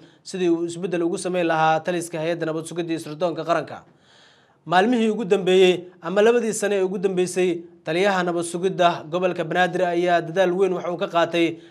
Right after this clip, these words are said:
amniga, isagoona kaalin weyn ka qaatay sidii gobolka Banaadir amni weyn looga dhigi lahaa, isla markaana looga hortagi lahaa falalka amni darra ee maleeshiyaadka Al-Shabaab ay ka geystaan gobolka Banaadir. Sidoo kale,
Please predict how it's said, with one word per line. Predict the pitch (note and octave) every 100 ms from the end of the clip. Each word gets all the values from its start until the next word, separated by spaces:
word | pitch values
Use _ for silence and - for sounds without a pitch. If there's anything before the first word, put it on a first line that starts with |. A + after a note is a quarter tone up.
| -
amniga, | G3 G3 F3+ F3 E3+ - - -
isagoona | D#3+ F#3+ F3 E3+ E3+
kaalin | E3+ E3+ F#3+ F#3+
weyn | F3
ka | F3
qaatay | E3 D#3+ D#3+ E3 D#3+ - _ _
sidii | - G3 F3+ F3 E3+ - - -
gobolka | B2 F3 F3 E3+
Banaadir | D#3 F3+ E3 E3+
amni | G#3 F#3
weyn | F3+ F#3
looga | E3+ E3+
dhigi | F3 E3
lahaa, | D#3+ D#3+ D#3 - -
isla | - D#3+
markaana | G3+ F3 E3 D#3+ - _ _ _
looga | D3 E3+ G#3
hortagi | G3 E3+ E3+
lahaa | E3 D#3+
falalka | D#3+ F#3 F#3+ E3
amni | D#3+
darra | D#3+ E3+ E3+ D3 - _ _
ee | G#2+
maleeshiyaadka | C#3 D#3+ F3+ F#3+ - E3
Al-Shabaab | D#3+ F3+ F#3 E3
ay |
ka | E3
geystaan | E3 D#3 D#3 D#3+ D3+ - _ -
gobolka | E3+ E3+ D#3+
Banaadir. | D#3+ E3 D#3+ D3 A#2 _ _ _ _ _ _ _
Sidoo | - A3+ A3+
kale, | A3 G#3 G3+